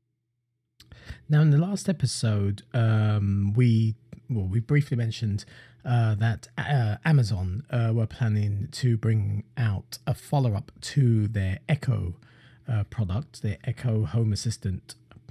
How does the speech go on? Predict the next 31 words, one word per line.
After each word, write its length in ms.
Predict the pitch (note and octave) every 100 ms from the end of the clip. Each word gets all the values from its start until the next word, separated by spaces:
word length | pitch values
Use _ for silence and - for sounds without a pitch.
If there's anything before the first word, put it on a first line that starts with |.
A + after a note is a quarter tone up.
| - A#2
A 200 | A2+ G2
I, 80 | -
A 160 | B2+ A2+
I 140 | F#2+
product 520 | G2 - A2 D#3+ - - - - - -
speaker, 520 | - A#2 G#2 G#2+ D3+ _
and, 500 | D3+ C3 C3 C3+ B2+ - -
um, 800 | C3 B2+ B2+ B2+ B2+ B2+ B2+ C3
we 320 | C3 B2+ B2+
discussed 560 | B2 A2+ - B2+ - -
the 100 | A#2
leak, 540 | A#2+ D3+ - _ - -
uh, 340 | B2 A2+ G#2+ -
of 180 | A#2 -
that 220 | F#2+ -
product 500 | - F#2 F#2+ - -
that, 380 | A2 G2 - -
um, 840 | - G#2+ G#2 G#2+ G2+ G2+ G2 F#2+ G2
had 200 | G#2 G2
sort 160 | - G#2+
of 100 | G2
made 160 | G#2+
the 60 | G2+
rounds 320 | G#2 G#2 G#2
on 100 | G2
the 160 | G2+ A2
internet, 480 | A2+ - F#2+ E2 -
which 200 | G#2+ -
actually 380 | A2+ - A#2+ A2
displayed 540 | A2 - A2 G#2 G#2
it 240 | F#2+ -